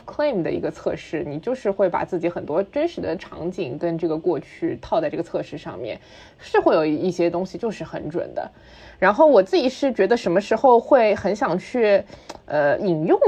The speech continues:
这个测试，就比如说淘淘，就是昨天我们这个，这个延，延，延录制时间的这件事情，我不是说你，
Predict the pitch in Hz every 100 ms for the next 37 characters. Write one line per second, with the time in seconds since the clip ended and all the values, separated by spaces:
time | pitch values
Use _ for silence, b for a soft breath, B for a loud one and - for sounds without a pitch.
0 | 285 190 165 - 208 185 - 185 175 277
1 | 180 139 170 202 208 214 - 156 180 156
2 | 185 - 185 147 - 202 190 120 107 175
3 | 180 170 156 160 170 156 147 175 151 202
4 | 185 156 160 214 202 160 202 254 208 226
5 | - 156 190 220 208 175 175 170 180 165
6 | 160 143 151 202 185 208 208 202 165